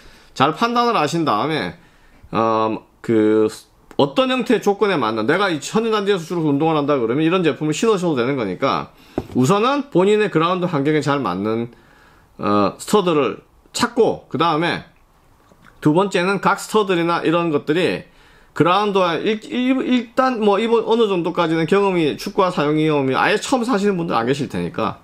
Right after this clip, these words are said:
그럴 경우에는 각 스터드가 갖고 있는 기능적 특징,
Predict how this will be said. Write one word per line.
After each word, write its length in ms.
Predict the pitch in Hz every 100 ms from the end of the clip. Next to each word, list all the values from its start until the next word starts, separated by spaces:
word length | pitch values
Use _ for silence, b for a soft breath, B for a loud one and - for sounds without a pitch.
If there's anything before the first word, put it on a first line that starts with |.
| -
그럴 220 | 147 156
경우에는 580 | 131 113 113 196 294 311 B B B B -
각 180 | 170 214
스터드가 580 | - 240 220 208 190 190
갖고 340 | 185 139 156
있는 180 | 151 170
기능적 420 | 165 170 170 156
특징, 460 | - 180 170 107